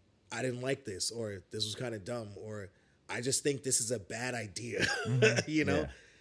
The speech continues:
Speaker 1: Whether it be musical or booking shows or just, you know, whatever, all the things that, you know, go with it. But, um,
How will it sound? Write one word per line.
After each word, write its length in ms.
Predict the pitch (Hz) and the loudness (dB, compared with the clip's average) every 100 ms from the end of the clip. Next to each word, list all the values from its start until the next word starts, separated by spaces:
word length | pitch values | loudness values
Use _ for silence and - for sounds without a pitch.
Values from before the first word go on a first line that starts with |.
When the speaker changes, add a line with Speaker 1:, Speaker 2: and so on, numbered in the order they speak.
| - _ | -20 _
Speaker 1:
Whether 260 | 147 156 160 | 8 10 8
it 80 | |
be 100 | 139 | 6
musical 720 | 127 131 135 131 143 131 123 120 | 0 2 2 2 2 2 2 0
or 60 | 107 | 0
booking 360 | 113 139 127 | 0 0 -2
shows 320 | 113 135 135 123 | -4 -2 0 0
or 80 | |
just, 260 | 127 165 165 | 0 0 0
you 100 | 170 | 2
know, 100 | 156 | 2
whatever, 420 | 127 117 151 170 127 - | 0 2 4 4 0 -4
all 220 | 131 151 | 2 6
the 100 | 147 | 6
things 380 | 147 143 127 101 | 6 4 2 -2
that, 220 | 107 104 - | -6 -6 -12
you 120 | 120 113 | -10 -8
know, 120 | 101 | -8
go 180 | 95 107 | -6 -6
with 200 | 123 147 | -4 -4
it. 180 | 156 - - - _ - | -6 -10 -20 -20 _ -4
But, 180 | 120 117 | 0 0
um, 360 | 104 95 92 | -2 -8 -12